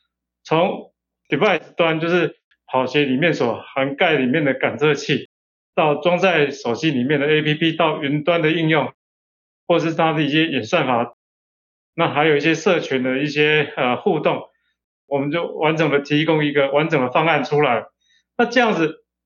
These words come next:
慢慢的我们也不只是做手机，而甚至我们还有一个案子是做一个儿童的智能手表。那这时候已经脱离手机的影子，但是已经完全脱离手机的概念，很多云端的应用也必须被开发出来。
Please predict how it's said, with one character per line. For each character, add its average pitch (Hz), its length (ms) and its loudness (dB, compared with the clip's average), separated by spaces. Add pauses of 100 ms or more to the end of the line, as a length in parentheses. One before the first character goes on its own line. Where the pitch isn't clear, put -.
(120)
慢 226 160 2
慢 226 160 2
的 165 100 2
我 135 100 -2
们 135 120 0
也 135 100 0 (140)
不 220 60 2
只 143 200 -6
是 160 140 -4
做 170 240 0
手 120 200 -4
机， 147 240 -4
而 156 180 0 (340)
甚 220 200 2
至 202 100 2
我 156 120 2
们 139 160 0
还 151 160 2
有 160 80 2
一 156 60 0
个 156 100 0
案 185 260 0
子 143 100 -4
是 160 260 -2
做 156 240 0
一 135 100 -2
个 127 140 -2
儿 151 260 -2
童 147 220 0
的 135 80 -2
智 185 160 0
能 143 160 -2
手 135 220 0
表。 113 340 -2 (480)
那 185 80 2
这 190 160 2
时 147 100 0
候 175 100 4
已 131 60 0
经 143 240 -2
脱 165 220 0
离 151 260 -2
手 120 280 -4
机 165 120 -6
的 151 120 -2 (240)
影 131 200 0
子， 139 220 0
但 196 140 2
是 170 360 0 (180)
已 131 120 -4
经 160 160 2
完 156 160 2
全 147 160 0
脱 175 200 0
离 143 200 -2 (400)
手 123 180 -2
机 135 140 0
的 - 20 2
概 156 60 2
念， 143 240 -2 (480)
很 131 200 -2
多 202 200 2
云 160 180 0
端 185 160 2
的 185 80 0
应 185 160 2
用 147 220 0
也 131 80 -2
必 160 160 -4
须 160 100 -2
被 156 160 -2
开 143 220 -2
发 143 160 2
出 - 180 -8
来。 117 160 0